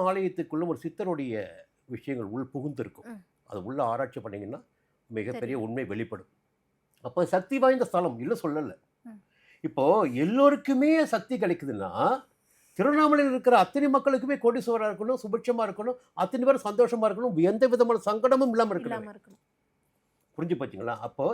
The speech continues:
Speaker 1: யார் அங்க போகணும்? யாருக்குரிய ஸ்தலம் அது? முதல்ல நெருப்பு ராசி. எது?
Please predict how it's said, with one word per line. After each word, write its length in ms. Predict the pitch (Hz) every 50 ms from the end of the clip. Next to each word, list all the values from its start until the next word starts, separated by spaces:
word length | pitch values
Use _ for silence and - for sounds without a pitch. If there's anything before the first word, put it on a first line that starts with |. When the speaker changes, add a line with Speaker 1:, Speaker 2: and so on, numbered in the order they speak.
| 226 156 147 147
Speaker 1:
யார் 340 | 151 202 262 285 294 277 262 240
அங்க 160 | 190 160 151 - - 147
போகணும்? 460 | 143 123 127 120 107 113 104 90 - _ _ _ _ _ _ _ _ _ _ _ _ _ _ _ _ _ _ _ _ _
யாருக்குரிய 600 | 143 165 190 240 285 285 277 - - 240 214 185 -
ஸ்தலம் 340 | - 143 147 170 180 160 135
அது? 120 | - 110 110 - _ _ _ _ _ _ _ _ _ _ _ _ _ -
முதல்ல 260 | 131 139 151 151 151 123 117
நெருப்பு 260 | 131 160 160 - - 117
ராசி. 240 | 110 101 - - 117 - _ _ _ _ _ _ _ _ _ _ _ _ _ _ _ _ _ -
எது? 160 | 139 139